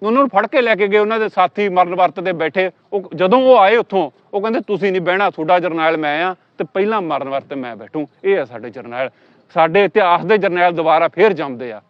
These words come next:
ਸਾਨੂੰ ਪਛਾਣਨ ਦੀ ਲੋੜ ਆ। ਸੰਘਰਸ਼ ਉਹ ਨਹੀਂ ਹੁੰਦਾ, ਸੰਘਰਸ਼ ਆ ਜਿਹੜੇ ਸਾਲਾਂ ਸਾਲਾਂ ਤੋਂ ਚੱਲੀ ਜਾਂਦੇ, ਇਹ ਹੁੰਦੇ ਆ। ਸੋ ਮੈਂ ਪੰਜਾਬ ਵਾਸੀਆਂ ਨੂੰ ਬੇਨਤੀ ਕਰਦਾ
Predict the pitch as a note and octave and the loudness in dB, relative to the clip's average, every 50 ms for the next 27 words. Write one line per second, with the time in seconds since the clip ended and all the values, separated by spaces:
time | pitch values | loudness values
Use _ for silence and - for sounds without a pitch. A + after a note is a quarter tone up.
0 | _ - E3+ F3+ G3+ F#3+ G3 F#3 D3+ F3+ F3 F3 F3 F3 F3 E3+ E3+ E3+ D3+ D3+ | _ -4 -2 -2 -2 -2 -4 -4 -4 -2 -2 -2 -2 -2 -2 -2 -2 -2 -2 -4
1 | C#3 C3 A#2+ A#2 G#2+ _ _ _ - C#3+ D3+ D#3+ C#3+ B2+ - E3+ F3 D#3 D3 F3+ | -6 -6 -8 -12 -14 _ _ _ -8 -4 -4 -4 -4 -4 -6 -6 -6 -6 -6 -8
2 | F3+ D#3 D#3 C3+ - C#3 C#3 D3 C#3 C3 - D3+ E3 F3+ E3+ D#3 E3 E3 - - | -8 -8 -8 -8 -8 -4 -4 -4 -4 -4 -4 -2 -2 -2 -2 -2 -6 -8 -6 -6
3 | C#3+ C#3 C#3+ C#3 C3+ C#3 C#3 C#3+ C#3+ C3 C#3 B2+ - C#3+ C#3+ D3 D#3+ E3+ F3 D#3+ | -6 -4 -4 -6 -6 -6 -6 -6 -6 -8 -8 -10 -10 -8 -8 -8 -8 -8 -6 -6
4 | E3+ D3+ A#2+ G#2+ F#2+ A#2 A#2+ A2+ A2 _ _ _ _ _ _ _ _ _ _ F#3 | -6 -8 -8 -12 -16 -14 -14 -14 -16 _ _ _ _ _ _ _ _ _ _ -2
5 | F#3+ F#3+ G3 G3 G3+ F#3 - F#3+ F3 E3+ E3+ E3+ F3+ E3+ D#3+ E3 D3+ - F3+ F3 | 0 2 2 0 0 -2 -4 -4 -2 2 4 4 6 6 4 2 0 -2 -4 -6
6 | F#3 F3 D3 D#3 C#3+ C#3 B2+ D#3+ E3 D3+ F3+ E3+ E3 E3+ F3+ F3+ | -4 -4 -4 -4 -6 -4 -4 -6 -2 0 0 0 0 0 -2 -4